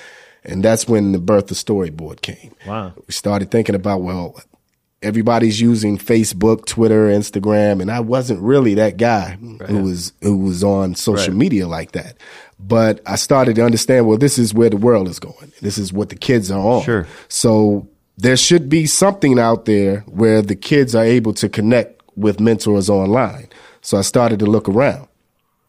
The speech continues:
Speaker 1: And what I started to find is there are individual, uh,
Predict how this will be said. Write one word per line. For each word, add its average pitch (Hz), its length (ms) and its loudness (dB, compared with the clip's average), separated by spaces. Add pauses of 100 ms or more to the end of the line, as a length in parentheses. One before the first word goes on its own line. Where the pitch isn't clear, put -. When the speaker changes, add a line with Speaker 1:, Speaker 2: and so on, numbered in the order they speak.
(220)
Speaker 1:
And 104 440 0
what 110 100 0
I 107 60 0
started 110 320 0
to 90 60 -6
find 139 380 0
is 98 120 -2
there 110 180 2
are 101 60 -2
individual, 110 1000 0 (320)
uh, 90 380 -6